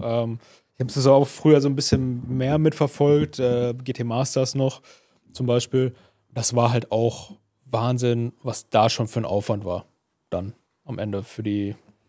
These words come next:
Fahrzeuge. Was ist das für ein riesen, auch gigantisch großes Starterfeld, fand ich. Ich krieg nicht mehr zusammen, wie viele es waren, aber aus meiner Sicht zu viele Autos. Und da aber auch bunt gemixt von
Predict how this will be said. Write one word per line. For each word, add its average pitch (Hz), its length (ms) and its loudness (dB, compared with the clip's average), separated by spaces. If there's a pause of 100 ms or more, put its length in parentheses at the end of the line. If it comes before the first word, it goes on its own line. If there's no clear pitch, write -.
(540)
Fahrzeuge. 110 360 0
Was 107 60 4
ist - 60 -2
das 110 100 0
für 120 60 -4
ein 113 40 0
riesen, 117 360 -2 (320)
auch - 300 -20
gigantisch 123 420 0
großes 113 320 -2
Starterfeld, 127 480 0
fand 135 200 -2
ich. - 160 -6 (440)
Ich - 40 -20
krieg 120 140 -2
nicht 127 60 2
mehr 117 80 2
zusammen, 120 280 0
wie 110 60 -6
viele 135 220 2
es 123 120 2
waren, 131 160 0
aber 113 320 0 (840)
aus - 100 -10
meiner 117 300 2
Sicht - 480 -4 (300)
zu - 200 -6
viele 135 220 2
Autos. 143 520 -2 (540)
Und 120 180 -2
da 110 100 8
aber 117 180 0
auch 127 120 0
bunt 147 320 0
gemixt 131 360 -2
von 135 280 0